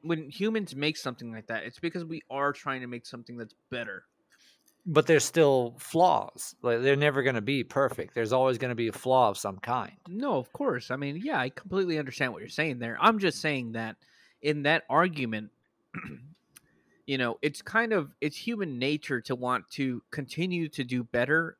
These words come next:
Speaker 1: and strive for better.
Speaker 2: Right. That's, that's the whole
Speaker 1: And if
Speaker 2: line
Speaker 1: that
Speaker 2: of,
Speaker 1: means,
Speaker 2: of wanting to
Speaker 1: and if,
Speaker 2: progress.
Speaker 1: and if that means leaving our fleshy bodies behind, then why wouldn't you do it? You know,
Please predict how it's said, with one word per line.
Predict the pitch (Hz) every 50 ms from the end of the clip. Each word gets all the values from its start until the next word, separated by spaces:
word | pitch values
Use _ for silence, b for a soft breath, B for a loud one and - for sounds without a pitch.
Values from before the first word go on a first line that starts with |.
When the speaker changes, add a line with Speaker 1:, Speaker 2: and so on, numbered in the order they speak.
| _
Speaker 1:
and | - 120 120 113 -
strive | - - - 127 120 117 117 113 -
for | - 117
better. | 110 110 113 98 - - - - _ _ _ _ _ _ _ _ _ _ _ _ _ _ _ _ _ _ _ _ _ -
Speaker 2:
Right. | 151 175 180 120 98
That's, | 101 127 131 127 -
that's | - 165 156 - -
the | 156 131
whole | - 156 151 147 147 147 147 143 139
Speaker 1:
And | 151
if | 151 147
Speaker 2:
line | 131 135 147
Speaker 1:
that | 170 170 123
Speaker 2:
of, | 113
Speaker 1:
means, | 151 165 180 185 180 156
Speaker 2:
of | 139
wanting | 139 135 131 127 120
to | 156
Speaker 1:
and | 151 147
if, | 143 131
Speaker 2:
progress. | 110 117 131 113 151
Speaker 1:
and | 156 147
if | 147 143 -
that | 160 156 156 131
means | 131 127 127 143 185 226 240 220 180 151 131 120 120 117 113 - - -
leaving | 123 120 123 135 143 165 160 147 151 143 131 123 117 -
our | - 123 120 113
fleshy | - - - 143 139 120 - - 135 123
bodies | - 127 117 113 117 120 120 113 110
behind, | - - 113 107 - - 208 269 285 214 127 117 113 110 113 113 - _ _ _ _ _ _ _ _ _ _ _ _ _ _ _ _ _ _ _ _ _ _ _ _ _ _ _ _ _ _ _ -
then | 135 147 139 131 127
why | 147 151 147
wouldn't | 131 127 123 143 151 135 131 123 - -
you | 120 113
do | 107 - 107 90
it? | - - _ _ _ _
You | _ 117 123 120
know, | 120 113 113 117